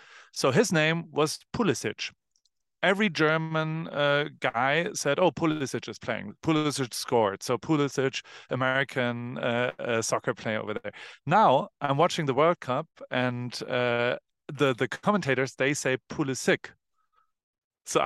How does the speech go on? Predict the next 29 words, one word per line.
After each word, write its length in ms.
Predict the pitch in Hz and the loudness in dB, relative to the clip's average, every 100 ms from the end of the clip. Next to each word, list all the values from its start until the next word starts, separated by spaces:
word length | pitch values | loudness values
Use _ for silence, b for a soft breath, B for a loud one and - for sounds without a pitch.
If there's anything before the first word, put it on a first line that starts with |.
| - | 0
I'm 160 | 139 160 | -2 2
like, 280 | 131 120 - _ _ - | 0 0 -10 _ _ 2
"Wait 180 | 151 117 | 2 2
a 180 | 117 | -2
minute, 220 | 101 92 - | -6 -8 -2
what's, 240 | 160 165 | 0 0
what's 240 | - 151 - | 0 -2 0
happening?" 540 | 135 - 175 185 214 | -2 -2 -2 -2 -2
And, 320 | 160 151 147 - | -2 -4 -6 -8
uh, 180 | - | -6
supposedly 560 | 156 156 214 185 151 143 | -4 0 2 2 0 2
he 140 | 180 | 2
grew 220 | 190 165 160 | 2 4 4
up 200 | 143 _ _ | 4 _ _
in 420 | 143 131 117 110 113 | -4 -4 -4 -8 -2
the 100 | 120 | 0
U 160 | 113 | 2
S 440 | 131 123 180 - - _ _ | 2 0 -2 -10 -16 _ _
and 200 | 139 131 | -4 -4
he 420 | - - 165 160 - - | -8 -6 -2 -2 -6 -14
calls 280 | - 120 110 | 0 0 0
himself 600 | 107 - 208 147 - - _ | -4 -2 0 0 -2 -12 _
Pulisic. 560 | - 120 98 - - - _ _ _ _ _ _ _ _ | -8 -6 -6 -6 -10 -12 _ _ _ _ _ _ _ _
So, 500 | - 147 135 135 - 139 135 | -2 4 6 4 2 0 0
um, 400 | 135 131 135 - _ _ _ _ - | -2 -4 -8 -10 _ _ _ _ -2
back 260 | 156 151 - | 0 0 0
to 120 | 147 | 0
your 120 | 127 | 2
question, 720 | - 196 - - 113 127 151 | 4 4 4 -2 -4 -4 -10